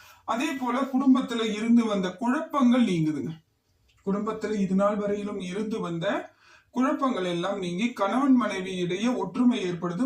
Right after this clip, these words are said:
மனக்கசப்புகள் எல்லாம் மறையுங்க. இது நாள் வரைக்கும் சின்ன சின்ன விஷயம் கூட ஈகோ, சண்டை, தேவையில்லாம மன கஷ்டம், மன உளைச்சல், கசப்போடு வாழ்ந்து கொண்டு இருந்த கா-, கடகராசிக்காரர்களுக்கு இப்ப பாத்தீங்கன்னா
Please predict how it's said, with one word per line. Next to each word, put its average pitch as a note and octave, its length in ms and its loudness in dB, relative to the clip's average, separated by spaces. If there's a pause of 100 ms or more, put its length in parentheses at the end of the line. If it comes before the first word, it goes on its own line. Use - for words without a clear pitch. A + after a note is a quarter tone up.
மனக்கசப்புகள் A3 920 -2
எல்லாம் A3 340 2
மறையுங்க. E3+ 440 -2 (1040)
இது F#3 220 -6
நாள் A3 220 2
வரைக்கும் A3+ 520 0
சின்ன G#3+ 220 -4
சின்ன G3+ 220 -4
விஷயம் G3+ 460 -2
கூட G3 140 0
ஈகோ, G3 520 -2
சண்டை, F#3 760 0
தேவையில்லாம F#3+ 760 2
மன F3+ 260 0
கஷ்டம், F3+ 500 -4
மன F#3 260 2
உளைச்சல், F3+ 520 -2
கசப்போடு G#3+ 640 -2
வாழ்ந்து G3 360 0
கொண்டு F3 300 0
இருந்த E3+ 240 -4
கா-, D#3+ 480 -4 (920)
கடகராசிக்காரர்களுக்கு G#3+ 1300 -2
இப்ப A3 380 -2
பாத்தீங்கன்னா G#3+ 480 -2